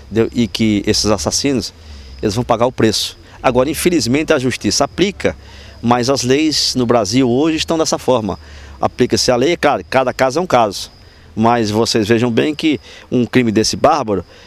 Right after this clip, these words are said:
mas é, é, é, da forma que foi feita, sem explicação nenhuma,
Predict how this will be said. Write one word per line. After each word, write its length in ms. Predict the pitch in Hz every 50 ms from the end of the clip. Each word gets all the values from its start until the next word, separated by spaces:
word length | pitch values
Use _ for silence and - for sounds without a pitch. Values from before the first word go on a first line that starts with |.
| - -
mas 400 | - 131 135 139 139 135 127 135
é, 40 |
é, 40 | 135
é, 1160 | 131 131 123 123 123 120 104 117 120 101 113 117 110 107 104 - - 80 - 76 - - -
da 120 | 113 117 107
forma 260 | - - 123 120 113
que 100 | - -
foi 140 | - 117 98
feita, 400 | - - - 139 139 110 110 98
sem 160 | - - 117
explicação 540 | 98 - - 113 - - 107 - - - 117
nenhuma, 500 | 110 104 104 113 127 127 117 101 92